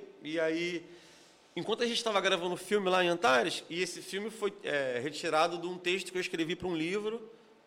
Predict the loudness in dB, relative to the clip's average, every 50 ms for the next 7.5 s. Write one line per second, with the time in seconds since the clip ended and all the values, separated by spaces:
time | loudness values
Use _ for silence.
0 | _ _ _ _ _ _ _ _ _ _ -10 -8 -8 -8 -8 -10 -14 -18 -16 -12
1 | -10 -10 -10 -8 -6 -4 -4 -4 -6 -8 -10 -10 -8 -8 -8 -6 -4 -4 -4 -2
2 | -2 -2 -2 0 0 0 0 2 2 2 2 2 2 0 -2 -4 -4 -4 -4 -2
3 | -2 -2 -2 -4 -6 -4 -4 -2 -2 -2 -4 -4 -8 -14 -18 -16 -4 -2 0 2
4 | 2 2 0 -2 -4 -2 0 0 0 -2 -4 -8 -10 -14 -10 -6 -6 -6 -4 -4
5 | -4 -6 -4 -4 -4 -4 -4 -6 -8 -8 -6 -6 -4 -2 -2 -4 -4 -6 -10 -14
6 | -18 -20 -20 -20 -20 -16 -6 -2 2 4 4 4 4 2 2 0 0 0 0 0
7 | 2 4 6 8 8 6 4 2 -4 -8